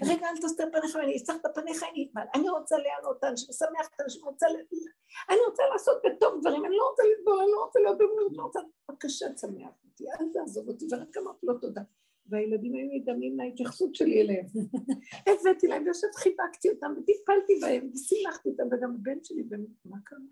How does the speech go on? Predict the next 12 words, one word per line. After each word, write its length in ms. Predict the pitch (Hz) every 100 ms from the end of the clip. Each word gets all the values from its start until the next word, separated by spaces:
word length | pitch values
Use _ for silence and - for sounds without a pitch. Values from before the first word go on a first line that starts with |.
| 208 -
<laughs> 1200 | 226 339 339 359 240 - 262 - 262 262 254 262
לא, 120 | 254 - 220
הם, 200 | 220 - 214
הם 120 | 202
יודעים 300 | 196 262 427
שאני 360 | - 330 311 -
טובה, 180 | 240 - -
אבל 140 | 208 - -
כאילו 200 | 220 202
היה 220 | 196 247 330
כאן 120 | - 403
משהו 500 | 247 240 - 415 427